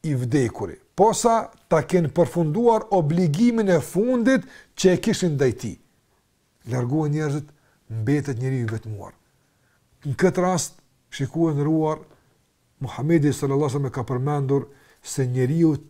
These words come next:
këtij të vdekurit i ngjajnë disa ngjarje shumë interesante.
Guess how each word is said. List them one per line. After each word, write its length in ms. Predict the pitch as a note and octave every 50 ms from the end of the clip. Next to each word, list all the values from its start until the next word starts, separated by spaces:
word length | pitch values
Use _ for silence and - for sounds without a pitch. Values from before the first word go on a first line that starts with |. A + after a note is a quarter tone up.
| - - _ _ _ _ _ _ _ _ _ _ _ -
këtij 340 | - - - - D#3 D3 C#3+
të 80 | D3+ C3+ A#2+
vdekurit 640 | A2+ G#2 D#3 D#3 D3 D3+ - D3+ D3+ D#3 D3 - - _ _ _ _ _ _ _ _ _ _ _ -
i 120 | D3+ C#3+ C3+
ngjajnë 720 | B2 A#2+ A#2+ A#2+ A2 A#2+ D#3 D#3 D#3+ D#3+ D3+ C3 A#2+ A2+
disa 400 | C3+ A#2+ - - - E3 D#3 D#3 D3+ - - - _ _ _ _ _ _ -
ngjarje 540 | A#2 A#2 A#2+ A2+ G#2 D#3 D#3 D3+ D3 C#3 B2 -
shumë 200 | - D#3 C#3+ C3
interesante. 640 | A2+ - B2 G#2+ G2+ - - G#2 F#2 F#2+ - -